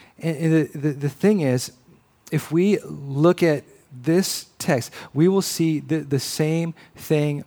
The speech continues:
playing out in our own lives. We do the very same thing. Like,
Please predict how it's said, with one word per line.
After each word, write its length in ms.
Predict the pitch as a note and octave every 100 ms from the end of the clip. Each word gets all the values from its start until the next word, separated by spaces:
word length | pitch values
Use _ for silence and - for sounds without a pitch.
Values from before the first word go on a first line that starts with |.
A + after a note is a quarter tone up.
| -
playing 480 | - C#3+ C#3 C#3+ -
out 240 | C3 C3
in 100 | C3
our 140 | B2+ A#2+
own 220 | B2 A#2+
lives. 520 | G#2+ F#2+ G2 - - - _ _ _ _ _ _ _ _ _ _ _ _ _ _ _ _ _ -
We 80 | F3+
do 140 | G3+
the 100 | C#3
very 760 | A2 G#2+ B2 D3 C#3+ C#3+ C#3 B2+
same 400 | - C#3 B2+ A#2+
thing. 240 | - A2
Like, 260 | B2 B2